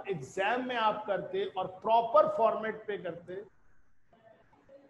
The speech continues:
हाँ, तो सादिया बेटा, बराबर नहीं आ रहा, इसका मतलब ये है ना, वैसे, वैसे by the way, अ, कितने का फर्क है?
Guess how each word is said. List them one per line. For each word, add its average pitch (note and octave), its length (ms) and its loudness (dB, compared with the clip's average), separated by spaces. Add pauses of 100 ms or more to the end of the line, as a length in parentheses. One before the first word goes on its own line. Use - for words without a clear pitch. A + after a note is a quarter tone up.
(800)
हाँ, F3+ 200 2
तो A3 100 -2
सादिया G3 380 2
बेटा, B3 220 2
बराबर G3+ 460 4
नहीं A3+ 220 -2
आ A3+ 120 2
रहा, A3+ 120 2
इसका A3 220 0
मतलब G#3+ 380 4
ये A3 160 6
है F3+ 160 6
ना, C4 140 4 (120)
वैसे, F3 200 2 (240)
वैसे G3 220 4
by F#3 180 8
the A3 140 6
way, A3 320 10 (640)
अ, D#3+ 140 6 (640)
कितने G#3 280 -4
का C4+ 100 4
फर्क F#3 260 0
है? - 180 -8